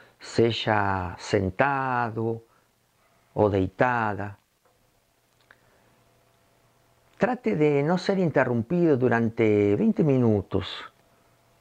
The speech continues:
Y si for posible, desligue el celular. Abra un paréntesis para você mesma, para você mesmo, para sua saúde,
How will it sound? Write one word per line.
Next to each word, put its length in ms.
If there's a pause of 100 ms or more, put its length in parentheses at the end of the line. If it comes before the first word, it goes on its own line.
(540)
Y 80
si 160
for 180
posible, 680
desligue 520
el 100
celular. 580 (3000)
Abra 240
un 120
paréntesis 840 (720)
para 800 (260)
você 300
mesma, 480
para 240
você 300
mesmo, 520 (720)
para 180
sua 200
saúde, 840